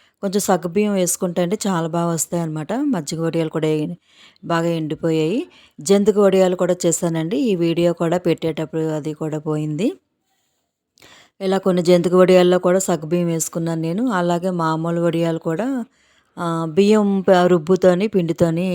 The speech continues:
వడియాలు పెట్టానండి. ఇవ్వండి ఈ వడియాలు. ఇలా వేయించుకుంటే అన్నీ గుల్లగా వస్తాయి. ఎందుకంటే మనం చ-, కొంచెం సగ్గుబియ్యం పొడి వేస్తాం కాబట్టి, మీరు సగ్గుబియ్యం నానబెట్టి వేసినా పర్వాలేదు, పొడి వేసుకున్నా పర్వాలేదండి. మా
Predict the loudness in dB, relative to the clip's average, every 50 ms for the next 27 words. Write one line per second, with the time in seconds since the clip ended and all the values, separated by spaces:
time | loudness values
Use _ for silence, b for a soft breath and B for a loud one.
0 | -2 -2 -2 0 0 0 0 0 -2 -4 -6 -4 -4 -4 -2 -2 -4 -4 -4 -4
1 | -6 -6 -10 _ _ _ _ _ _ _ _ _ _ _ _ _ -12 -8 -6 -6
2 | -6 -6 -6 -8 -8 -10 -12 _ _ _ _ _ -10 -8 -6 -6 -6 -6 -6 -6
3 | -6 -6 -6 -6 -6 -8 -10 _ _ _ _ _ _ _ _ _ _ _ _ _
4 | -4 0 0 2 2 2 0 -2 -4 -6 -6 -6 -4 -2 0 0 0 0 -2 -4
5 | -4 -2 -2 -2 0 0 0 0 0 0 0 0 0 0 0 0 0 -2 -2 -2
6 | 0 -2 -2 -2 -4 -6 _ _ -8 -2 0 0 0 0 -2 -4 -2 0 0 0
7 | 0 0 0 0 0 0 0 0 0 0 2 2 2 2 2 0 -2 -2 -4 -4
8 | 0 0 0 0 0 -4 -4 -6 -8 -8 -8 -14 b b b b b b b b
9 | b b -4 -4 0 2 2 2 4 2 2 2 4 4 4 2 2 2 0 0
10 | 2 2 2 2 2 0 0 2 2 4 4 4 2 4 2 2 2 4 4 4
11 | 4 2 -2 -4 -4 0 0 0 2 2 0 0 -2 -4 -2 -2 -2 -4 -4 B
12 | B B B B B B B -6 -2 2